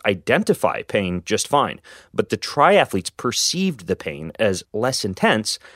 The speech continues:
and could stand the pain for longer. The triathletes also rated any pain as less painful than their non-athlete counterparts, and they had lower fear of pain and lower perceived mental stress.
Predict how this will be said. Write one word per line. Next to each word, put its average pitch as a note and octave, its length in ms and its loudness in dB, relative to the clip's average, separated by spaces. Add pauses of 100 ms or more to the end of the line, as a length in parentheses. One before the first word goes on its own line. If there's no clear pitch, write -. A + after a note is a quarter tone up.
(140)
and G#2+ 80 -6
could - 160 -10
stand B2+ 340 0
the A2 60 0
pain F#2 240 -4
for F#2+ 140 -4
longer. G2 640 0 (380)
The A#2+ 80 0
triathletes C#3 760 2
also A#2 360 2
rated F#2+ 400 0 (120)
any E3 240 2
pain C#3+ 400 0
as G2 280 -2 (100)
less B2+ 440 0
painful D3 680 -2
than A#2 200 2
their A2+ 120 2
non-athlete F2+ 840 0
counterparts, D#3 640 -2 (300)
and D#3+ 160 4
they D3 80 2
had A#2+ 320 2
lower G#2 320 4
fear A#3 420 2
of - 140 0
pain E2+ 320 -4 (120)
and G#2 360 0 (120)
lower A2 360 4
perceived A2 640 -2
mental G#2+ 420 -2
stress. - 720 -2